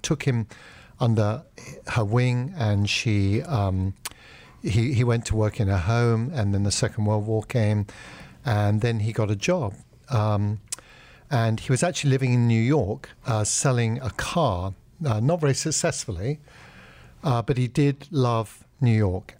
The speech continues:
and, uh, that left him a lasting impression, uh, which I think l-, followed for the whole of his life, uh, a deep affection for this country. He also met somebody who introduced him to a product, uh, which he started to sell in the U K,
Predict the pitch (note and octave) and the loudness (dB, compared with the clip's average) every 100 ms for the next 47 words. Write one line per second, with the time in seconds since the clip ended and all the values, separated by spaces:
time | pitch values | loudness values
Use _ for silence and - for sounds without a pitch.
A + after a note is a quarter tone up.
0 | - A2 G#2+ G#2 G2+ G2+ C#3 G#2+ A#2+ C3+ | -2 0 2 2 0 0 -2 0 -2 0
1 | A#2+ - A2+ G#2+ A2 A#2 - - G#2+ G2+ | -2 0 0 2 2 0 -4 -2 -2 -2
2 | - G2 - G2+ F2+ - - - - - | -2 -4 -4 -6 -6 -10 -20 -20 -16 -4
3 | A2 G2+ A2+ C#3 B2+ E3+ C#3+ C3+ D3 C3+ | 0 0 0 0 0 -2 -2 -4 -2 -4
4 | D3 D#3 - C3+ A2+ G#2+ A#2 G#2 A2+ G#2+ | -4 -8 -4 -2 0 -2 -2 0 0 0
5 | G#2 B2 G#2 F#2+ - - - - - A2+ | -2 0 -2 -2 -8 -18 -20 -14 -4 -2
6 | C3 G#2+ C#3 A#2+ A2 - G#2+ - - A2 | -2 0 0 2 -2 -2 -4 -4 -4 -2
7 | A#2 G2 - G#2 F#2+ - F#2+ F#2 - - | 0 0 -2 -4 -4 -4 -6 -6 -12 -16
8 | - - - - - - - - - - | -16 -16 -20 -20 -20 -20 -20 -20 -20 -4
9 | D3 D#3 E3+ - A#2+ C#3 D#3+ C#3 - G#2 | 0 2 0 0 2 2 0 -2 -2 -2
10 | F#2+ G#2 A2+ G2 A#2 C3 C3+ A#2 - A#2+ | 0 -2 0 0 0 2 2 0 0 0
11 | G#2 A#2 G2+ A#2 G2+ - D3+ G#2 F2 B2+ | 0 0 0 0 -2 -2 -2 -2 -2 -6
12 | - - - - - - A2 G#2+ A#2 C3+ | -8 -18 -20 -20 -16 -4 -2 0 0 -2
13 | - B2+ G#2+ G2+ G2+ - A2+ G#2 G#2 G2 | 0 -2 -2 -4 -4 -2 0 0 0 0
14 | G2+ - G#2 F2+ G#2 | -2 -2 -2 0 -2